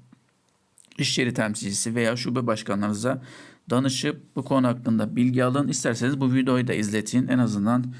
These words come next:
bir kanıt olmuş olur diyorum arkadaşlar. Ve bu videonun sonunda ekleyeceğim. Bu iki videoyu da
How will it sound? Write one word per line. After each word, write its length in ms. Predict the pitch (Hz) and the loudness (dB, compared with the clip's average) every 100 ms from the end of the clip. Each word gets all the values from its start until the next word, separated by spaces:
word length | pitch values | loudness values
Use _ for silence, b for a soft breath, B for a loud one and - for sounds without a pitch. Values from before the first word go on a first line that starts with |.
| B B _ | B B _
bir 240 | 123 127 127 | -4 -2 -2
kanıt 320 | 120 127 127 | 0 0 0
olmuş 440 | 123 113 110 151 - | -2 0 0 -2 -4
olur 340 | 123 117 120 107 | -2 0 0 2
diyorum 260 | 104 104 107 | 0 0 -2
arkadaşlar. 760 | 117 117 113 110 135 135 - B B B B - | -2 -2 -2 -2 -4 -4 -6 B B B B -6
Ve 140 | 147 175 | -2 0
bu 100 | 170 | 0
videonun 280 | 180 170 | 2 2
sonunda 380 | 156 156 156 139 | 0 0 0 0
ekleyeceğim. 600 | 131 131 135 117 120 156 - - _ - - B B B - | -2 0 0 2 0 -2 -8 -20 _ -20 -20 B B B -6
Bu 120 | 135 | -4
iki 280 | 123 160 147 | -2 -2 0
videoyu 400 | 113 107 101 95 | 2 2 0 0
da 200 | 120 | 0